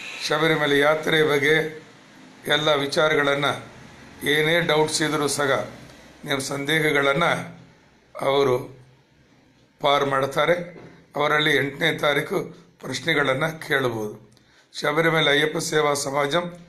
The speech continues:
ಕಳೆದ ಹಲವಾರು ವರ್ಷಗಳಿಂದ ಶ್ರೇಷ್ಠವಾದ ಸೇವೆಯನ್ನು ಶಬರಿಮಲೆಯಲ್ಲಿ ಮಾಡ್ತಾಯಿದೆ. ಅನ್ನದಾನವನ್ನು ಮಾಡ್ತಿದ್ದಾರೆ, ಅಲ್ಲಲ್ಲಿ medical ಚೆಕಪ್ಗಳನ್ನು ಮಾಡ್ತಿದ್ದಾರೆ,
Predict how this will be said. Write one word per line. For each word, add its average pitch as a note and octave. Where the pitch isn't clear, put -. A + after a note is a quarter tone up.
ಕಳೆದ D#3
ಹಲವಾರು D#3
ವರ್ಷಗಳಿಂದ D#3
ಶ್ರೇಷ್ಠವಾದ D#3
ಸೇವೆಯನ್ನು D3
ಶಬರಿಮಲೆಯಲ್ಲಿ C#3
ಮಾಡ್ತಾಯಿದೆ. B2+
ಅನ್ನದಾನವನ್ನು C#3
ಮಾಡ್ತಿದ್ದಾರೆ, D3+
ಅಲ್ಲಲ್ಲಿ D3
medical C#3
ಚೆಕಪ್ಗಳನ್ನು D3+
ಮಾಡ್ತಿದ್ದಾರೆ, D#3